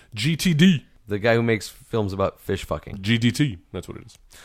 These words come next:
Speaker 2: G T T.
Speaker 1: Um, <laughs> well, that's very good.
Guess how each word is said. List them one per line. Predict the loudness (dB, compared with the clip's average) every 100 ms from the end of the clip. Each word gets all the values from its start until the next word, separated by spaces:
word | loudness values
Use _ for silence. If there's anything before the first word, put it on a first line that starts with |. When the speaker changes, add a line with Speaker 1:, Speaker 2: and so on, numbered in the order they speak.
| -16 -14 -14 -16 -20 -20 -20 -20
Speaker 2:
G | -14 -8
T | -8
T. | -6
Speaker 1:
Um, | -6 -2 -2 -2
<laughs> | -4 -4 -6 -4 -4 -4
well, | -2
that's | 0 0
very | 0 2 4
good. | 2 2 -6